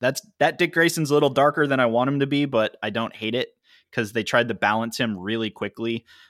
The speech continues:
with the whole, um, interaction with Raven.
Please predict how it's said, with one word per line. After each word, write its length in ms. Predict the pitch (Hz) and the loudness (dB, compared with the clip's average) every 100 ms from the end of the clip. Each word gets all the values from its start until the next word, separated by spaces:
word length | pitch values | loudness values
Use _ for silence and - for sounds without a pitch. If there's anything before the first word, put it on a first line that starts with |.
| - | -8
with 180 | 110 - | -6 -4
the 140 | 104 | -4
whole, 440 | 101 107 101 101 101 | -2 -2 -2 -4 -6
um, 300 | 98 95 98 117 | -6 -8 -10 -10
interaction 600 | 107 98 101 - 104 101 | -6 -4 -4 -6 -6 -6
with 180 | 90 | -6
Raven. 420 | 90 95 113 131 | -6 -6 -6 -8